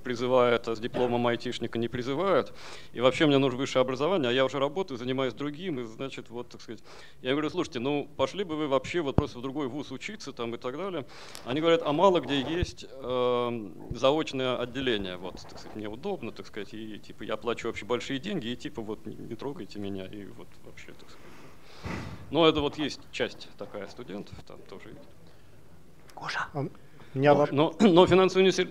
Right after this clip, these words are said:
Speaker 1: университет большой, есть же там финансисты настоящие, а это кафедра анализа данных и машинного обучения, вот,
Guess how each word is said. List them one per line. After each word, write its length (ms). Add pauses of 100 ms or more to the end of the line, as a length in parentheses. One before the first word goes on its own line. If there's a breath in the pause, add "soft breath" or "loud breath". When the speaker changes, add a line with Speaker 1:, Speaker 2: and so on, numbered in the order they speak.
Speaker 1:
университет 440
большой, 400
есть 160
же 80
там 180
финансисты 520
настоящие, 640
а 120
это 180
кафедра 440
анализа 340
данных 340
и 20
машинного 500
обучения, 520
вот, 200